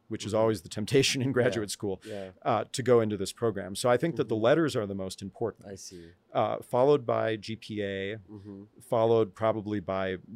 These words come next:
Speaker 1: basic minimal scores in the
Speaker 2: Yeah.
Speaker 1: G R E.
Speaker 2: Yeah,
Speaker 1: But
Speaker 2: yeah.
Speaker 1: I don't think that that, that was a weed out.
Speaker 2: Mm-hmm.
Speaker 1: So it, it just, it, it, it cut out people who had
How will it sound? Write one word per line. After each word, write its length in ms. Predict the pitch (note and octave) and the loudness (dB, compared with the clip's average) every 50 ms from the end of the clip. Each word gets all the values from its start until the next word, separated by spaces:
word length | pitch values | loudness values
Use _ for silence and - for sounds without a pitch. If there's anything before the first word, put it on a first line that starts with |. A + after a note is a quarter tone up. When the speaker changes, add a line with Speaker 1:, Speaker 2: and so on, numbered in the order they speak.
| G#2+ - | -14 -4
Speaker 1:
basic 400 | - A2 G#2+ - - - G2+ - | -2 -2 0 0 -4 -8 -8 -8
minimal 320 | G#2+ G#2 G#2 G#2 G2+ G2 F#2+ | -6 -4 -4 -4 -4 -4 -4
scores 480 | - - - G#2 G2+ F#2+ F#2+ F#2+ E2+ | -6 -8 -6 -6 -4 -4 -4 -6 -6
in 180 | G2+ F#2+ F#2+ F#2 | -8 -8 -8 -8
the 80 | F2+ G2 | -8 -8
Speaker 2:
Yeah. 80 | G2 F#2+ | -6 -4
Speaker 1:
G 80 | G#2 G2 | -4 -4
R 200 | F#2 F#2 G2 G#2+ | -4 -2 -2 -2
E. 300 | G#2+ G2 F2 E2+ F2 F2+ | -4 -4 -6 -8 -12 -12
Speaker 2:
Yeah, 240 | G2+ G2 F2+ F2 E2+ E2 E2 E2 | -14 -14 -14 -14 -18 -20 -8 0
Speaker 1:
But 200 | E2+ A#2 A2 A2+ - - | 2 2 2 2 0 -2
Speaker 2:
yeah. 60 | B2+ B2 | 0 2
Speaker 1:
I 60 | A#2 | 2
don't 180 | A#2 A2+ G#2+ | 2 2 2
think 160 | - A#2+ A2 A#2 | 0 -4 -2 -2
that 160 | A2 F#2 - | -4 -4 -2
that, 220 | G#2+ G#2+ G#2+ - _ _ _ _ _ | -2 -2 -2 -6 _ _ _ _ _
that 340 | C3+ B2 A#2+ C3 B2 B2 C3+ | -20 -16 -2 2 4 4 6
was 140 | C3 B2+ G2 | 4 2 0
a 120 | G#2+ A2+ | 0 -2
weed 300 | G#2+ G2 G#2 A2 A2+ A2 | -2 -2 -2 -2 0 0
out. 320 | G2+ F2+ E2 D2+ F#2+ - - _ _ | -2 -2 -4 -8 -14 -18 -20 _ _
Speaker 2:
Mm-hmm. 80 | - G2+ | -12 -8
Speaker 1:
So 480 | F#2+ G2 A#2+ A2+ G#2 G2+ G2+ G2+ G2+ E2 | -4 0 0 2 2 2 0 -2 -2 -4
it, 160 | B2 A#2+ A2 | -4 -6 -4
it 160 | - B2 A2+ F#2+ | -4 -4 -6 -4
just, 280 | - A#2 A2+ - - _ - - - | -4 -4 -4 -4 -8 _ -16 -14 -10
it, 160 | A#2 B2+ A2+ - _ - | -10 -12 -12 -12 _ -12
it, 180 | F#2+ B2 A#2 G#2+ - _ A#2+ A2+ A2+ _ _ _ _ _ _ _ _ - | -10 -10 -10 -10 -12 _ -20 -20 -20 _ _ _ _ _ _ _ _ -8
it 180 | - C3+ - - _ _ _ | -8 -8 -8 -10 _ _ _
cut 200 | - - D3 C3+ | -2 2 4 6
out 200 | B2+ A#2 A#2 - | 6 6 4 0
people 400 | - A#2 A#2 G#2+ - A2 G#2 G2+ | -2 -6 -6 -4 -2 -2 -2 -2
who 160 | - G#2+ G#2+ G2 | -2 -4 -4 -4
had 240 | G2+ G2+ G2 F#2+ | -2 -2 -4 -4